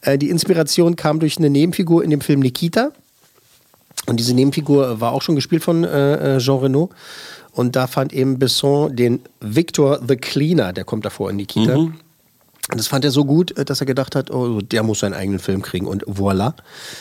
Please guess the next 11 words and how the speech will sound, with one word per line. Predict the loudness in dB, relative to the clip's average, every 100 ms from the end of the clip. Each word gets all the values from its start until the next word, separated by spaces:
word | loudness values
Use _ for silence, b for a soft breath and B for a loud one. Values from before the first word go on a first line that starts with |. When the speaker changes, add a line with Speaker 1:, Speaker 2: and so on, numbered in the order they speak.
| B B
Speaker 1:
äh, | -4 -2
die | -2
Rolle, | 0 0 0 -2 -4 -4
äh, | -6
also | -6 -6
der | -4
Charakter | -2 -2 0 0
Leon | 2 2 0 -4
wurde | -8 -4 -4 -2
geboren. | -2 0 0 -2 -4
Ähm, | -4 -2 -2